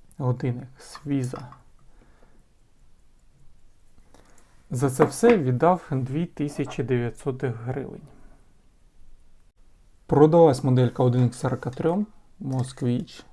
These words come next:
Це в нас чотириста двадцять шостий, номерний А третій. Але це не є дорогою моделлю, як, е, дехто може подумати. Продалась всього-навсього за вісімсот гривень.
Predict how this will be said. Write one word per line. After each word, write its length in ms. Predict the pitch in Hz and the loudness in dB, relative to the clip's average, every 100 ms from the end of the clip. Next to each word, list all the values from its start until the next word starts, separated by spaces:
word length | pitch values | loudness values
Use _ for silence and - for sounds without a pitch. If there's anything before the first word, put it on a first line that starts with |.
| - | -20
Це 220 | - - | -20 -12
в 80 | 131 | -8
нас 220 | 131 127 | -6 -6
чотириста 500 | - - 147 127 127 | -10 -6 -2 -2 -2
двадцять 360 | 123 117 123 - | -4 -2 -4 -8
шостий, 420 | - 143 147 - | -4 -2 -2 -4
номерний 600 | 127 120 120 127 135 139 - | -4 -2 -2 -2 -2 -4 -4
А 180 | 127 127 | -4 -4
третій. 640 | - - 143 147 175 165 - - - - - - - - | -6 -4 -4 -2 -4 -6 -10 -20 -20 -20 -20 -20 -12 -2
Але 220 | 131 131 | 0 0
це 300 | 131 - 131 | -2 0 2
не 180 | 123 127 | 4 4
є 220 | 123 127 | 4 2
дорогою 460 | 117 123 113 123 120 | 0 -2 0 0 0
моделлю, 600 | 123 131 185 185 180 175 - - - | 0 0 0 0 -2 -6 -12 -20 -16
як, 420 | - 135 131 - 135 | -6 -4 -6 -6 -2
е, 360 | 131 123 120 - - _ _ - | 0 0 -4 -8 -16 _ _ -10
дехто 360 | 131 127 131 | -4 -4 -4
може 280 | 143 131 123 | -6 -4 -4
подумати. 600 | 123 131 127 127 123 - 123 - - - - | -4 -4 -2 -2 -4 -8 -10 -12 -20 -20 -10
Продалась 420 | - 127 156 175 | -4 0 2 2
всього-навсього 880 | - 135 135 123 147 151 147 139 127 | 0 -2 0 -2 -4 -4 -2 0 -2
за 240 | 117 131 | -4 -4
вісімсот 540 | 139 127 135 127 147 123 | -4 -6 -8 -6 -4 -2
гривень. 580 | 117 120 135 - - | -2 -4 -8 -12 -16